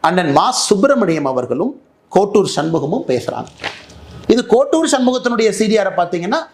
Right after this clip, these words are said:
ஞானசேகரன் வெளியே வந்ததுக்கு அப்புறம் கோட்டூர் சண்முகத்தினுடைய பிஹேவியரல் பேட்டர்ன்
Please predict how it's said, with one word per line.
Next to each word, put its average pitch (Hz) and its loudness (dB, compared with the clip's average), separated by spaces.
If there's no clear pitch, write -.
ஞானசேகரன் 208 0
வெளியே 185 0
வந்ததுக்கு 160 -4
அப்புறம் 208 -2
கோட்டூர் 277 0
சண்முகத்தினுடைய 233 0
பிஹேவியரல் 190 0
பேட்டர்ன் 120 -4